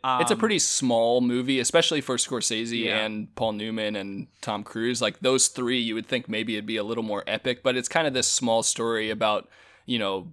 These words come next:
Speaker 1: uh, billiards hustlers and, uh, that,
Speaker 2: Mm-hmm.
Speaker 1: that sort of world and circuit that they're on. And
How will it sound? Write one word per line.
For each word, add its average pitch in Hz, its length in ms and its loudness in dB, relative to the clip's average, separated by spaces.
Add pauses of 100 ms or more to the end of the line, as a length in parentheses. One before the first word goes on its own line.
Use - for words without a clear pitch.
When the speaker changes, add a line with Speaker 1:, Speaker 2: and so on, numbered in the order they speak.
(120)
Speaker 1:
uh, 104 200 -4
billiards 113 720 -2
hustlers 107 800 -4
and, 98 420 -8 (320)
uh, 98 380 -4
that, 107 260 0
Speaker 2:
Mm-hmm. 110 180 -16
Speaker 1:
that 101 200 -4
sort 110 180 -2
of 98 100 -4
world 101 380 -2
and 98 160 -8
circuit 107 580 -2
that 107 160 -6
they're 101 180 0
on. 98 300 -2
And 95 220 -8